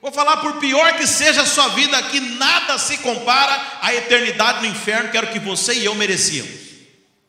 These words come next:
Então, deixa eu dizer, nós estamos no lucro, irmãos. Nós estamos no lucro. Então, tem umas pessoas pra quem,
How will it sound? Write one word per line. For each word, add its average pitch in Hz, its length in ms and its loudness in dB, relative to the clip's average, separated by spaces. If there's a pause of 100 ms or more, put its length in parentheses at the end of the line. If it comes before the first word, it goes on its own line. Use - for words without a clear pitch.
(440)
Então, 233 140 -8
deixa 233 220 -2
eu 208 40 -10
dizer, 185 220 0
nós 202 160 -6
estamos 214 260 -8
no 220 60 -10
lucro, 170 320 -8
irmãos. - 400 -16 (1300)
Nós 165 140 0
estamos 190 380 -2
no 196 100 -12
lucro. 151 560 -8 (540)
Então, 190 240 -8
tem 202 120 -4
umas 202 140 -4
pessoas 196 360 -2
pra 185 140 -6
quem, - 540 -8